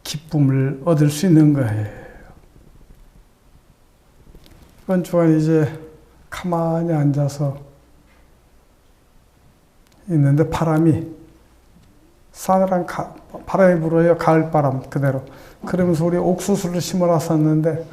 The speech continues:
그 옥수수 잎이 바삭바삭바삭바삭 하면서, 낙엽이 하나도 떨어지면서, "언제 이렇게 됐지? 꽃 핀 적이 언제 했는데 이렇게 빨리 갔을까?"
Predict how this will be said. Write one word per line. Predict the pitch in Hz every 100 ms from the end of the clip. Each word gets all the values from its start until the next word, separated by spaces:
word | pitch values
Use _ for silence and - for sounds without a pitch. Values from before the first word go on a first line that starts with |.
| - - - - -
그 | - 220
옥수수 | 220 196 202 - 196 196
잎이 | 185 185 196
바삭바삭바삭바삭 | - 175 170 190 185 185 - - - 175
하면서, | 175 156 139 151 - - _ - - - _ - - -
낙엽이 | 160 147 143 143 139
하나도 | 135 - 175 170 -
떨어지면서, | 214 226 180 160 139 120 - - - - - - - - - -
"언제 | 160 117 135 123 127
이렇게 | 160 190 180 - 175
됐지? | 160 151 - 170 175 196 - - - _ - _ _ - - -
꽃 | - 247 254
핀 | - 208
적이 | 196 175 180
언제 | 151 165 226
했는데 | 226 202 196
이렇게 | 196 196 -
빨리 | 101 98
갔을까?" | 98 139 - 151 - 135 127 135 139